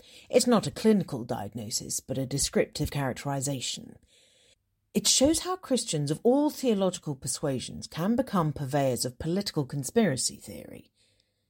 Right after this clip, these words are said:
History tells us as much, and theology is bound up in this problem. Whether the Salem witch trials of the early Americas or communist conspiracy theories of the Cold War,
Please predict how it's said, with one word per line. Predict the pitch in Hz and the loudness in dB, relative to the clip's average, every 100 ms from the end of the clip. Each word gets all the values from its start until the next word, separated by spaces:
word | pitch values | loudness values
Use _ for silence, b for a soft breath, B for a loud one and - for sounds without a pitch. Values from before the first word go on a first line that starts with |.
| _ _ _ _ _ _ | _ _ _ _ _ _
History | - 320 - 139 123 117 | 2 4 4 0 -2 -4
tells | - 170 127 - | -2 0 0 -4
us | - | -8
as | - 127 | -8 -10
much, | 113 - - - _ _ _ _ _ 156 | -12 -10 -10 -10 _ _ _ _ _ -4
and | 143 | 0
theology | 196 208 175 127 127 | 4 6 6 2 -2
is | 131 | -4
bound | - 156 151 143 | -2 0 0 0
up | 135 - - _ - | -2 -6 -18 _ -8
in | 139 | -4
this | 120 113 | -2 -4
problem. | - 113 78 - - - b b b b _ | -4 -6 -6 -14 -16 -20 b b b b _
Whether | 269 269 | 6 6
the | 214 | 6
Salem | - 214 196 165 147 | 6 6 6 4 2
witch | 208 240 - | 0 -2 -8
trials | - 101 85 92 - - - | -6 -6 -4 -6 -6 -10 -10
of | 151 | -4
the | 147 143 - | -2 -2 0
early | 165 156 147 143 | 2 4 2 0
Americas | 147 156 143 - - 117 - | 0 0 -2 -6 -12 -4 -2
or | - 151 143 B B _ | 0 -2 -2 B B _
communist | - 196 160 160 151 - | 4 6 6 6 4 0
conspiracy | 160 - 180 160 156 143 | -2 4 6 6 4 0
theories | 156 147 139 | 2 2 2
of | 147 | -2
the | 139 | -4
Cold | - 170 143 143 | 0 0 0 2
War, | 151 127 80 | 4 2 0